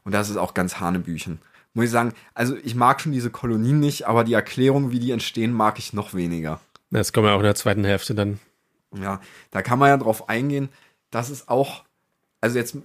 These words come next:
Speaker 1: vielleicht ein bisschen Spoiler-Part, da kommen natürlich das super krasse Zombie-Killer-Squad, was denn vielleicht doch nicht so korrekt ist.
Speaker 2: Ja, das ist so der Punkt. Also ich hab ja bis zu diesem Kran geguckt. Dann war dieses Monster und da dachte ich, hm, okay, für den Zug jetzt, mal gucken, was sie draus machen.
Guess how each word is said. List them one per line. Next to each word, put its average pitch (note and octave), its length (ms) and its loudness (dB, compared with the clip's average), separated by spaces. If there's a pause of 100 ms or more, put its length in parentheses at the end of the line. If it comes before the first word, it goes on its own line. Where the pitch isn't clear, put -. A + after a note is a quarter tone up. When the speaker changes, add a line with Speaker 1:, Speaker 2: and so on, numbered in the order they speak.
Speaker 1:
vielleicht A#2+ 360 0
ein G#2 140 -12
bisschen C3+ 300 -4
Spoiler-Part, A#2+ 720 -2 (280)
da G#2 140 0
kommen B2+ 260 -4
natürlich C3+ 760 -2 (260)
das G2+ 220 -4
super C3 320 -2
krasse A2 520 -6
Zombie-Killer-Squad, C#3+ 1120 -2 (320)
was A#2 200 0
denn B2+ 160 0
vielleicht A2+ 420 0
doch - 260 -6
nicht A#2 240 -4
so A2 100 -4
korrekt - 460 -12
ist. - 120 -6
Speaker 2:
Ja, A2 120 6
das A#2+ 160 6
ist C3+ 100 4
so D3 80 8
der C3 140 10
Punkt. A2 280 4
Also A#2+ 140 4
ich C3+ 80 4
hab C#3+ 80 6
ja C#3+ 60 8
bis C3 200 6
zu - 60 2
diesem A#2+ 160 2
Kran A2+ 220 2
geguckt. - 480 0 (420)
Dann A2+ 160 2
war A#2 80 6
dieses A#2+ 220 4
Monster C#3+ 300 6
und C#3 60 6
da C3 60 6
dachte B2+ 240 2
ich, - 140 -2
hm, C3+ 260 4
okay, B2 300 4
für A#2 100 -2
den A2+ 120 4
Zug B2 240 0
jetzt, A#2+ 220 2
mal A2+ 80 -2
gucken, A#2+ 220 0
was G#2+ 120 2
sie A#2+ 60 2
draus G#2 220 2
machen. F#2+ 320 -2